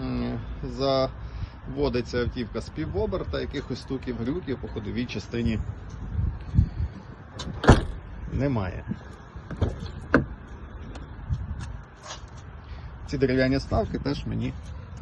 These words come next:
подобаються. Підлокітник є. По правій стороні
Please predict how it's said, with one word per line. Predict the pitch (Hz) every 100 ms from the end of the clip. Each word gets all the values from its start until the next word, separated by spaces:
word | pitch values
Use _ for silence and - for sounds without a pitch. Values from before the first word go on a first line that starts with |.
| -
подобаються. | 143 120 104 92 - - - - - - - - - - - - - - - - - - - - - -
Підлокітник | - 120 127 131 120 110 - -
є. | 180 202 - - - - - - - - - - - - - - - - - - - - - - - - - - - - - - - - - - -
По | - 127 -
правій | 135 120 98
стороні | - 127 143 123